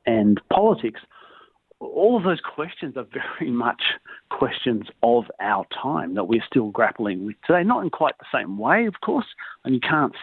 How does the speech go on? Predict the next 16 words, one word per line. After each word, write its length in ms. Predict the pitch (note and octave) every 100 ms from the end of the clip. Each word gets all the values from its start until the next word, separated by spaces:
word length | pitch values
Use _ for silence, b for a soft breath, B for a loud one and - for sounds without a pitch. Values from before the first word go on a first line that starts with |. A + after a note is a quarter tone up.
| -
simply 400 | D3 D3 B2+ G#2 A#2
rewind 720 | A#2+ C3 B2 A2+ G#2 A#2 A2 A#2
back 240 | G#2+ - - - B B B _
the 100 | B2 -
film 460 | - A#2+ A2+ A2 A2+ _ _ -
of 320 | G#2+ G#2 G#2 G2+ - - _ _ -
history, 520 | - C4 - - - - -
but, 180 | - - -
you 80 | B2+
know, 220 | D#3 D3
everyone 400 | D3 E3 D#3+ D3+
knows 220 | D3+ G#3 G#3
the 80 | A#2
far 180 | A#2+ G#2+
right 280 | A2+ G#2 G2+ _ B B B B B B B B B _ _
is 180 | G#3+ G3